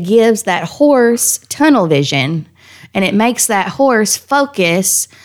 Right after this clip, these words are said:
on one thing, and that one thing is the finish line. And so that horse is not able to look to the right, and that horse is not able to look to the left. It has to look straight ahead,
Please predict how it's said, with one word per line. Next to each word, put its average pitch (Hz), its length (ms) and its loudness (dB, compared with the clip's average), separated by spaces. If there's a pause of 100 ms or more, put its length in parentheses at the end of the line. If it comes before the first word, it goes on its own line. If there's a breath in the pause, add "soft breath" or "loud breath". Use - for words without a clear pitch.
(240 loud breath)
on 185 260 2
one 247 240 2
thing, 165 640 -2 (100)
and 175 180 2
that 175 160 -2
one 196 260 0
thing 165 260 0
is 156 140 -2
the 185 100 -2
finish 220 380 0
line. 135 440 -6 (580 loud breath)
And 180 220 0
so 196 220 0
that 208 180 -2
horse 277 380 0
is 185 120 2
not 208 300 0
able 233 300 0
to 202 160 0
look 175 260 0
to 180 140 -2
the 170 100 -4
right, 139 320 -2
and 160 160 -6
that 151 120 -4
horse 156 300 -4
is 143 120 -6
not 151 260 -2
able 151 240 -2
to 151 80 -4
look 143 200 -4
to 147 100 -10
the 147 100 -2
left. 135 300 -2
It 143 80 -6
has 143 240 -4
to 147 100 -8
look 143 180 -4
straight 131 320 -6
ahead, 127 400 -4